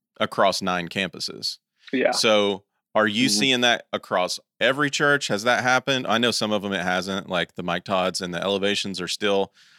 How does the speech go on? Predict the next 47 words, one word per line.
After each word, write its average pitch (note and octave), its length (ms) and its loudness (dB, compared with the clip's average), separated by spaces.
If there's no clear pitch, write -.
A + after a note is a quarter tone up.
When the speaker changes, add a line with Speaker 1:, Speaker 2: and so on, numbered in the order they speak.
Speaker 1:
you G2+ 240 -4
know, F#2+ 80 0
where G#2 160 2
they G#2 100 2
were, G2+ 240 2
if F#2+ 140 -4
not F#2 180 -2
growing, G#2 400 2
but A2 140 -2
they D#3+ 100 2
were D3 100 0
doing A2 220 0
this F#2+ 120 -4
before. G#2+ 440 0
They G#2+ 120 0
have F#2 100 0
a F2 40 -6
strategy G2+ 460 -2
for G2 160 -8
that, G2 320 0
and F#2 140 -8
that, F#2 160 -2
that's F#2+ 200 -2
great. F2+ 260 0
But, B2+ 80 8
Speaker 2:
Yeah. C3+ 180 10
Speaker 1:
like, G#2+ 80 4
for F#2+ 180 0
us, A#2+ 560 4
we're B2+ 180 2
seeing A2 360 2
it F2+ 100 -4
just, F#2 260 -2
like, E2 260 0
it, - 140 -12
it's A#2+ 160 -2
holding C#3 300 2
tight C#3 260 4
now C3 260 4
around G#2 320 2
that B2 240 0
five A2+ 260 2
thousand A#2 520 -2
a G#2+ 80 -4
week A2 300 -4
unique A2+ 320 -4
number, B2 440 -2